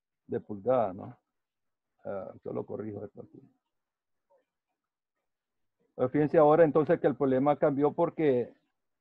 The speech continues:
ahora dice que la diseñé la soldadura a la capacidad de la placa, ¿verdad? No te están dando una fuerza definida de cien kips y cuánto, y que diseñé para esa carga, sino que a la capacidad de la placa. Entonces vos le puedes poner, cu-, eh,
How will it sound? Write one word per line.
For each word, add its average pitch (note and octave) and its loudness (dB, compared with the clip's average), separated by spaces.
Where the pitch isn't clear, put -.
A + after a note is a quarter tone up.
ahora C3+ 6
dice D#3+ 2
que F#3 2
la F3 6
diseñé D#3+ 2
la F3 2
soldadura D#3+ 2
a E3+ 4
la F3 4
capacidad C3+ -2
de D#3+ 2
la D#3+ 2
placa, F3 2
¿verdad? B2 -8
No D#3+ -2
te G#3 0
están F3+ 4
dando F3 4
una F3+ 2
fuerza E3+ -2
definida D#3 0
de C#3+ 0
cien C3 -4
kips D#3 0
y C#3 -4
cuánto, D3+ -2
y C#3 -4
que C3 -4
diseñé C3 -2
para D#3 0
esa D3 -2
carga, C3+ -2
sino B2+ -4
que - -4
a E3+ 4
la E3+ 2
capacidad C#3 -4
de F3+ 0
la D#3+ -2
placa. D3+ -6
Entonces C3 -4
vos D3 4
le D#3 2
puedes D3+ 0
poner, E3 0
cu-, E3+ -6
eh, C3+ -16